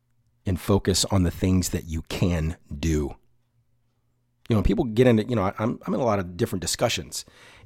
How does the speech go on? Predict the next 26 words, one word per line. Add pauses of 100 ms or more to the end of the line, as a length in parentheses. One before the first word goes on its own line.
And
when
people
start
to
talk
about
things
that
I
don't
know, (360)
I
get
very
quiet (300)
because (720)
I
don't
know
about
it. (2250)
But
I
know
what